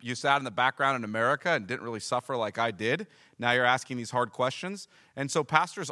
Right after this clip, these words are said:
often feel like they're in an awkward place to ask about all these movements and these conversions. It sounds great,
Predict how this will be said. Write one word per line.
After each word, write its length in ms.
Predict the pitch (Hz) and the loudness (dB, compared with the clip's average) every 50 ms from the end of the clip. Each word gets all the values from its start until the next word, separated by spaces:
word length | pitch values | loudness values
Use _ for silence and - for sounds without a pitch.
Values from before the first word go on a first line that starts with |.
| - | 4
often 380 | 123 131 151 165 - - 196 175 | 6 8 8 6 4 -2 -10 -10
feel 300 | 151 - - 131 143 170 | -10 -6 -2 0 0 2
like 200 | 180 165 147 - | 2 0 -2 0
they're 120 | 135 127 | -2 -2
in 100 | 117 110 | 0 -2
an 60 | 117 - - | -4 -2 2
awkward 480 | 120 127 147 - - 139 127 110 90 - | 4 4 4 2 0 -6 -6 -6 -6 -4
place 320 | - 131 143 160 147 - - | -2 0 0 0 0 -4 -6
to 160 | - - 113 | -4 0 2
ask 280 | 113 120 117 - - | 2 2 2 0 -4
about 240 | 123 110 113 110 113 | -2 2 2 4 4
all 180 | 113 113 110 104 | 4 2 0 0
these 180 | 107 107 92 | -2 -4 -4
movements 680 | 92 104 113 123 110 98 92 80 73 - - - - - _ _ _ _ _ _ _ _ _ _ _ - | -2 -2 -2 -2 -2 -2 -6 -6 -8 -8 -10 -10 -12 -12 _ _ _ _ _ _ _ _ _ _ _ -2
and 160 | 113 110 113 | -2 0 2
these 160 | 120 123 110 | 2 0 -2
conversions. 920 | - - 120 110 101 90 113 123 127 123 98 98 92 78 73 73 - - - _ _ _ | -2 -4 -6 -4 0 2 4 4 4 2 0 -4 -8 -8 -10 -12 -16 -18 -20 _ _ _
It 60 | - - | -2 2
sounds 260 | 180 196 196 160 123 | 2 2 2 0 -2
great, 320 | - 156 170 151 101 - | 2 4 4 4 4 0